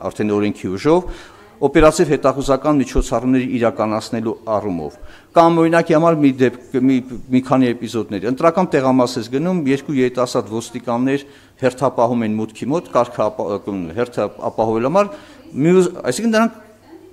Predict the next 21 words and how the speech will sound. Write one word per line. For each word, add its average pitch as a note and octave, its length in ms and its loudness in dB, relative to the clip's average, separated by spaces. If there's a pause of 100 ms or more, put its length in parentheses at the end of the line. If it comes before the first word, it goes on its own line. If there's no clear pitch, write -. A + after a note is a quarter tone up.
(140)
այդ G3 200 4
տեղամասում F3+ 500 2
չեն D#3 260 0
ճանաչում G2+ 540 -2
կամ, A#2 300 2 (400)
ը, G#2 160 -8 (540)
տեղակ D#3 340 2
չեն, A#2 140 -2 (120)
ասենք A#2+ 240 -6
թե C#3+ 60 -2 (120)
ինչ D3 80 2
շարժ B2 380 2
կարող B2+ 220 2
լինի, B3+ 80 0 (200)
այս G3 80 -2 (140)
գիտակ A3 340 4
ոստիկանները G#3+ 540 4
մի G3+ 120 4
կողմ C#3 280 4
են E2+ 120 -4
քաշված։ F2 380 -12